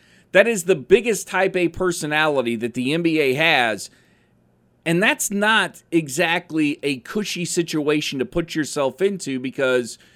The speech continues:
you're right in the firing line. And anytime Russell Westbrook gets a sense that Paul George or anybody else on the Thunder are taking a night off,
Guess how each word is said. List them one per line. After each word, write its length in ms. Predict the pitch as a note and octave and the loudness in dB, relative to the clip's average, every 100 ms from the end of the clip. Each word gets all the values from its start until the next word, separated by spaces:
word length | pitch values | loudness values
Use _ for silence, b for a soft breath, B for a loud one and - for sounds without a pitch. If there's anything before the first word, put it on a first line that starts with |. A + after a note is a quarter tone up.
| b b | b b
you're 180 | D#3+ D#3+ | 0 2
right 320 | D#3+ G3 G3 | 4 2 2
in 140 | F3 | -2
the 80 | D#3 | -4
firing 520 | - E3 D#3+ C3+ A2+ | -2 0 0 0 -6
line. 320 | G2+ F#2+ F2 - | -6 -8 -8 -8
And 160 | C3+ - | -8 -4
anytime 680 | G#3+ C#4 C#4 - G3 F3+ D3+ | 0 0 0 -2 0 0 2
Russell 340 | F3+ F3 E3 D3 | 0 2 0 2
Westbrook 500 | E3 D#3+ - C3 A#2 | 0 0 0 0 2
gets 240 | E3+ - | -2 -2
a 60 | A2+ | -8
sense 560 | - F3 A#2 D#2 - b b b | -4 -2 -4 -6 -16 b b b
that 100 | - | -8
Paul 320 | A#2+ G#3 A#3+ G#3 | -4 2 4 4
George 340 | F3+ F#3 C#3+ | 2 2 0
or 160 | C3+ E3 | -2 -2
anybody 400 | A3 F3+ D#3 D#3+ | 0 0 0 2
else 240 | D#3+ - | 0 -2
on 120 | C#3 | -6
the 80 | A#2+ | -6
Thunder 340 | - D3 B2 | -4 -2 -2
are 80 | G#2+ | -4
taking 380 | - D#3+ D3 C3+ | -4 -6 -4 -6
a 40 | |
night 220 | B2+ D3+ D#3 | -2 0 2
off, 400 | F#3 G3+ F#3+ | 4 2 0